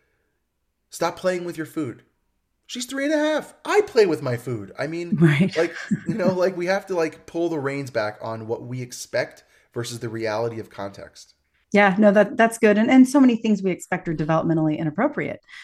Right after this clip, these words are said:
Speaker 2: based on even their brain capacity and brain development, <laughs> right?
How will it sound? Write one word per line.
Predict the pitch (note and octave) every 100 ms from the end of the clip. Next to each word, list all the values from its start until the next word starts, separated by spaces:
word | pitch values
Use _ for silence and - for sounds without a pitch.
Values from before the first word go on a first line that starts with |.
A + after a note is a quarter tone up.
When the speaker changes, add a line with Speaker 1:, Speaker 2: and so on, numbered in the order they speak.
| _ -
Speaker 2:
based | F3 E3+
on | E3+ D#3+
even | F3+ G3 F3 - -
their | F3+ F3+ F#3
brain | D#3+ E3+ G#3+ G3+ G3 -
capacity | F#3+ F#3+ A#3 - C#3+
and | D3+
brain | D#3 G3
development, | G3+ G#3+ A3 - - -
<laughs> | -
right? | - - D4+